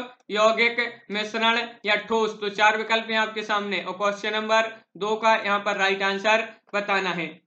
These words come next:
हाँ, तो क्या है इसका right answer?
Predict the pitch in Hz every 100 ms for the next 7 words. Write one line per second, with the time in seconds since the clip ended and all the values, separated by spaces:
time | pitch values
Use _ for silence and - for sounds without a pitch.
0 | _ _ _ _ _ _ _ _ _ _
1 | _ _ _ _ _ _ _ _ _ _
2 | _ _ _ - 196 190 190 208 214 220
3 | 220 233 226 226 220 214 214 220 233 240